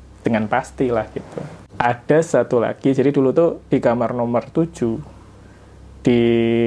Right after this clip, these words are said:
dua kamar dari kamarnya Mas yang dibangunin ini,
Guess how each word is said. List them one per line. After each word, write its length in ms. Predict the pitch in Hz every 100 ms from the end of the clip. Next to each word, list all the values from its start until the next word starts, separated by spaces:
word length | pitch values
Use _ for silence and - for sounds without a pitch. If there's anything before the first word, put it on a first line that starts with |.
| 117 113 110 - - - - -
dua 160 | 127
kamar 320 | 113 113 143 160
dari 220 | 127 120
kamarnya 380 | 117 117 123 117
Mas 160 | 120
yang 240 | - 117 117
dibangunin 420 | 117 113 117 110
ini, 200 | 101 117